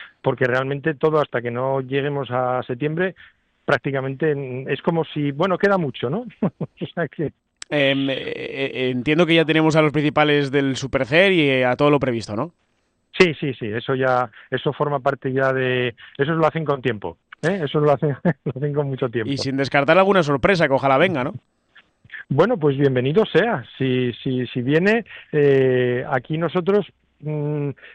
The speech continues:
Speaker 1: no estamos, eh, haciendo, eh, ningún esfuerzo, ni económico, ni de organización,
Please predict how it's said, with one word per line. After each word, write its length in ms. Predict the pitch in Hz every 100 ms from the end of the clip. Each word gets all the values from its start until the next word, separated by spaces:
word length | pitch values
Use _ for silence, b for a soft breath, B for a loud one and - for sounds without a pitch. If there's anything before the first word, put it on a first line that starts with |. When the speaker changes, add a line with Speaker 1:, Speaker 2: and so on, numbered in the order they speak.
| B _
Speaker 1:
no 300 | 151 147 185
estamos, 560 | 202 - 170 135 120 110 156
eh, 640 | 147 135 127 123 123 120 -
haciendo, 680 | 147 139 165 165 151 123 104 b b _ _
eh, 760 | 160 139 127 120 117 113 113 -
ningún 640 | 156 147 165 175 170 214 208
esfuerzo, 560 | - 156 131 - 120
ni 260 | 131 156 156
económico, 640 | 139 143 165 139 110 120
ni 120 | 127 143
de 60 |
organización, 720 | 131 127 123 123 117 151 147